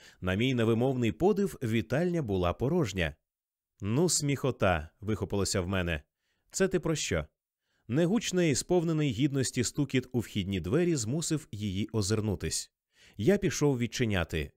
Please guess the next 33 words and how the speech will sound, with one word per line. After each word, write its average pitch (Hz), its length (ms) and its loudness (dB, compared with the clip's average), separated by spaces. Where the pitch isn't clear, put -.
Гетсбі, 98 500 0
блідий 147 400 2
як 147 160 2
смерть, 120 560 0
руки 156 340 0
мов 143 260 2
чавунні 139 560 0
гирі 117 480 0
в - 80 -18
кишенях 123 460 0
піджака, 107 560 0
стояв 113 520 2
у 117 80 -4
калюжі 147 600 0
і 185 120 -2
дивився 143 520 0
на 117 120 0
мене 107 300 -2
трагічними 98 580 -2
очима. 104 460 0
Не 117 160 0
виймаючи 139 540 2
рук 127 180 2
з - 60 -2
кишень, 160 520 0
він 170 280 2
на 160 100 0
негнучких 143 600 0
ногах 123 400 2
перейшов 143 520 2
зі 123 120 2
мною 120 380 2
передпокій, 156 840 0